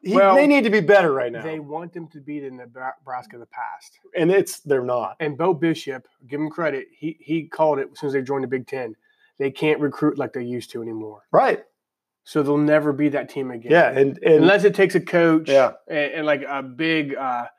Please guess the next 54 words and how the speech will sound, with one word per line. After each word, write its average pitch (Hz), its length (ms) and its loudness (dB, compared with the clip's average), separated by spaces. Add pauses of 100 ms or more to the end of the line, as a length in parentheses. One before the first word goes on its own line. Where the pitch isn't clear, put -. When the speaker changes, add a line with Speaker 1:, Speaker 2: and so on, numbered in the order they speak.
(140)
Speaker 2:
some 147 200 -4
big 151 160 2
hype 160 300 -2
around 147 300 0
the, 135 160 -4 (220)
a, - 20 -4
a 135 40 -6
new 151 200 4
program. 131 600 -2
Speaker 1:
Mm-hmm. 117 420 -6 (600)
Speaker 2:
So, 175 320 2
Speaker 1:
It, - 40 -16 (640)
Speaker 2:
do 160 100 2
you 202 60 6
have 196 80 6
Speaker 1:
so 160 100 8
Speaker 2:
any, 156 120 6
Speaker 1:
anyway, 117 260 -4 (140)
that's 160 260 6
Speaker 2:
I, 208 80 6
I'm 240 80 -2
just 196 160 0
moving 175 260 2
on, 131 200 -2
because 165 160 -2
Speaker 1:
Yeah, 160 200 8
Speaker 2:
I, 165 60 6
Speaker 1:
I, 190 140 2
I 196 60 6
could 202 100 2
Speaker 2:
being 269 80 0
Speaker 1:
go 190 100 8
Speaker 2:
a, 185 40 2
Speaker 1:
all 180 140 6
night. 131 200 0
I 147 160 2
understand. 139 480 -6
Speaker 2:
being 240 240 -4
a 208 60 -2
fan, 226 640 -8 (220)
and 156 260 -6
it 180 200 -6
was, 151 380 -6 (280)
you 156 100 -10
know, 135 120 -10
five, 180 420 0
uh, 151 40 -12 (380)
O 170 120 -2
S 170 180 -4
U 170 80 -2
playing 147 720 -4
someone 151 320 -6
unranked. 147 600 0
Speaker 1:
Yeah. 113 180 0